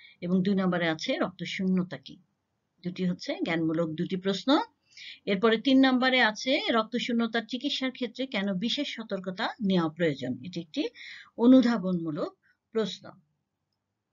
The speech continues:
চার নম্বরে আছে রিকেটসের অবলিক রক্তশূন্যতার লক্ষণগুলো ব্যাখ্যা করো। দুটি প্রশ্ন একসাথে করে দিয়েছি, যেহেতু একইভাবে উত্তর লিখতে হবে। রিকেটসের অথবা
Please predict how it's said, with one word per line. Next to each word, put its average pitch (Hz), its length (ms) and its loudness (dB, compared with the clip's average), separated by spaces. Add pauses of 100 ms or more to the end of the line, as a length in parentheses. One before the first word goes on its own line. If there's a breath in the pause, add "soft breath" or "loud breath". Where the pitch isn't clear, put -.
(220)
চার 233 180 2
নম্বরে 208 360 0
আছে 202 320 -4
রিকেটসের 269 760 -2 (580 loud breath)
অবলিক 202 480 0
রক্তশূন্যতার 294 760 0
লক্ষণগুলো 226 580 -2
ব্যাখ্যা 160 360 -10
করো। - 220 -16 (500 soft breath)
দুটি 240 260 -4
প্রশ্ন 285 300 -4
একসাথে 254 380 -2
করে 240 220 -4
দিয়েছি, 220 340 -4
যেহেতু 226 320 -4
একইভাবে 202 520 -4
উত্তর 185 240 -4
লিখতে 175 300 -4
হবে। 185 260 -4 (480 loud breath)
রিকেটসের 294 720 -2
অথবা 202 400 -2